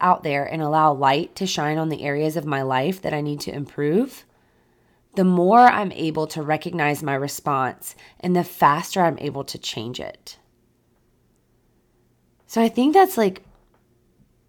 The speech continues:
one thing that has helped me is the more that I've put myself out there, the more that I've put myself in a place where my weaknesses can be exposed, where I am confronting my reality,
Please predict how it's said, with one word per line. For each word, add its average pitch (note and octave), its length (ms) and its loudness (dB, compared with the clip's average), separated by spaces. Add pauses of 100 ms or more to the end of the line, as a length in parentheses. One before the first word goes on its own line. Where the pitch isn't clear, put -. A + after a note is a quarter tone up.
(640)
one F#3 300 0
thing F#3 240 2
that E3+ 140 4
has E3 380 2
helped F3+ 460 2
me D3 220 0
is D3 200 -2
the E3 160 -4
more E3+ 640 2
that A3+ 100 4
I've F#3 220 4
put - 160 -6
myself D3+ 560 -2
out - 220 -4
there, C#3 200 -2
the D3 120 -4
more G#3+ 340 4
that B3 100 4
I've G3+ 220 6
put - 160 -6
myself D#3 340 -4
in D#3+ 60 -2
a D3 60 -4
place C#3+ 480 -6
where C3+ 340 -2 (880)
my F3+ 160 2
weaknesses F3+ 540 -2
can E3+ 180 0
be E3 140 -2
exposed, C#3 800 -4
where D3 260 0
I D3 480 4
am C#3 220 -10
confronting F3+ 800 -2
my D#3 160 -2
reality, C3+ 680 -4